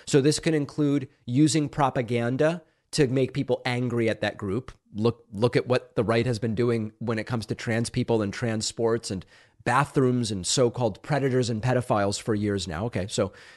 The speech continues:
uh, use propaganda and other tactics to demonize, dehumanize,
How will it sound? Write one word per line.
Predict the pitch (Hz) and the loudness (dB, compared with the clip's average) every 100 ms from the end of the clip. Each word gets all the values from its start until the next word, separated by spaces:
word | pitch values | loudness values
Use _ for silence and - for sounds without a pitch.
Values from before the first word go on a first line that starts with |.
| _ | _
uh, | 110 - | -4 0
use | 127 156 | 4 4
propaganda | - 147 143 123 120 123 - | 4 2 2 0 0 -2 0
and | 131 151 | -2 2
other | 151 170 | 2 2
tactics | 151 120 - 113 113 | 0 -4 -2 -6 -6
to | - | -8
demonize, | 95 143 180 170 160 160 160 - _ _ | -2 2 2 2 0 -2 -6 -12 _ _
dehumanize, | 101 113 - 160 156 147 135 139 131 | -8 -6 4 6 6 4 2 0 -2